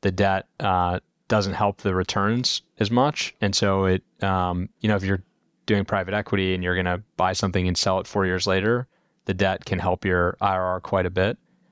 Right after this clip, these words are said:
But in our case, we're buying farms, hopefully to hold for, for a long, long time. And, uh, the debt doesn't help as much, and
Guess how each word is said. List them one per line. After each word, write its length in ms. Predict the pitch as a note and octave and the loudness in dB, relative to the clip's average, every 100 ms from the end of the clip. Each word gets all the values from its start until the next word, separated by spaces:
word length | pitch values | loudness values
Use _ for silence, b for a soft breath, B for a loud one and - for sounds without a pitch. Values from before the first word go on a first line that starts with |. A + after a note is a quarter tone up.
| _ _ | _ _
But 180 | G2 - | -2 0
in 100 | G2+ | 0
our 140 | G2+ G2+ | 0 0
case, 400 | - F#2 - G2+ | 0 0 -2 -2
we're 100 | F#2 | 0
buying 320 | F#2+ F#2 F#2 | 2 0 -2
farms, 380 | - F#2 F2+ - | 0 0 2 0
hopefully 320 | A2 G2+ F#2+ | -2 0 0
to 80 | F2 | 0
hold 260 | G2 F2+ | -2 -4
for, 320 | - F2+ F2 - _ | 0 2 2 -2 _
for 160 | - G2 | -2 0
a 60 | |
long, 240 | F2+ F#2 F2+ | 2 0 2
long 180 | F2 | 0
time. 460 | E2 G2 F2+ E2+ F2 - _ _ _ _ - | 0 0 0 -2 -6 -10 _ _ _ _ -2
And, 440 | G2 F#2+ F2+ F2 - | 0 0 0 -4 -6
uh, 420 | - F#2+ F2+ F2 - _ _ _ _ | -2 0 0 0 -6 _ _ _ _
the 80 | - | -2
debt 200 | A2 G#2+ | 0 2
doesn't 220 | G#2 G2 | 2 2
help 220 | A2+ B2 | 0 0
as 100 | G#2+ | 0
much, 420 | G#2+ G#2 G2+ - - | 2 2 0 -6 -6
and 320 | - G2 F#2+ | -2 -2 -2